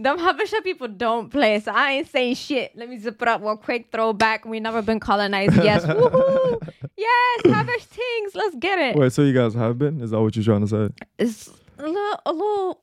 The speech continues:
Speaker 1: I
Speaker 2: No,
Speaker 1: mean
Speaker 2: I think, I think I know the point that you're trying to hide is the fact that you guys are, we actually talked about this in one of the pre-, previous podcasts.
Speaker 1: Uh.
Speaker 2: It was the fact that you guys are kinda mixed with people from the U A E.
Speaker 1: Yeah.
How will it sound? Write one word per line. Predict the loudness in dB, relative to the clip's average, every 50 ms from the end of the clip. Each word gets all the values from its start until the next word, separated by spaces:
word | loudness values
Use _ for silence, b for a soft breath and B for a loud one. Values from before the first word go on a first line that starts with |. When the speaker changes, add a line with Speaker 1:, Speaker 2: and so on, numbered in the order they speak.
| _
Speaker 1:
I | 0 4
Speaker 2:
No, | 4 4
Speaker 1:
mean | 6 4
Speaker 2:
I | 2
think, | 2 2 -2 -2 -2
I | -2 -4
think | -4 -2 -4 -2 0
I | 0 0
know | 0 -2 -2
the | -2 -2
point | -2 0 0 0 0
that | 0 -2
you're | -2 2
trying | 4 4 6 6
to | 6
hide | 6 6 6 4 4 2
is | -2 2
the | 4 4
fact | 4 6 4 4 4
that | 4 4
you | 4 4
guys | 4 4 2 2
are, | 0 -2 -2 -2 -4 -6 -8 -8 -2
we | 2 4 6 6
actually | 4 4 2 0 -2 2
talked | 2 2 2 2
about | 0 2 2 2 2
this | 2 0 2
in | 2 2 4
one | 4 4 4
of | 4
the | 2 0
pre-, | 2 4 4 4 4 2 0 0 0
previous | 4 4 4 6 6 4 2 0
podcasts. | -2 -2 0 0 0 2 0 0 0 -2 -8 _ -4
Speaker 1:
Uh. | -2 -2 -2 -2 -2
Speaker 2:
It | 2
was | 2 2 4
the | 4 2
fact | 2 2 0 0 2
that | 0 0
you | 0 2
guys | 2 0 0 0
are | -2
kinda | -2 0 2 2 4
mixed | 4 4 2 2 2
with | 0 0 2 4
people | 2 2 2 0 -2
from | 0 0 2 2 4
the | 2 4
U | 4 4 4 4
A | 4
E. | 4 2 2 0 -2 -8 _ _
Speaker 1:
Yeah. | -6 -4 -4 -4 -4 -6 -6 -8 -10